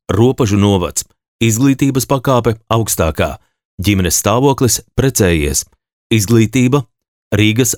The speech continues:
Politehniskais institūts, inženieris, celtnieks, tūkstoš deviņsimt astoņdesmitais gads.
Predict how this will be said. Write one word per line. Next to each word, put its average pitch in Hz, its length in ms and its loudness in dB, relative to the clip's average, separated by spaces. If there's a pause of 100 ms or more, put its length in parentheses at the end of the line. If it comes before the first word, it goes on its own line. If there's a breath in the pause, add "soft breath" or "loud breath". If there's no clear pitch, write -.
Politehniskais 104 960 0
institūts, 120 640 -2 (160)
inženieris, 104 720 0
celtnieks, 95 640 0 (180)
tūkstoš 127 480 2
deviņsimt 98 560 2
astoņdesmitais 90 880 0
gads. 90 320 0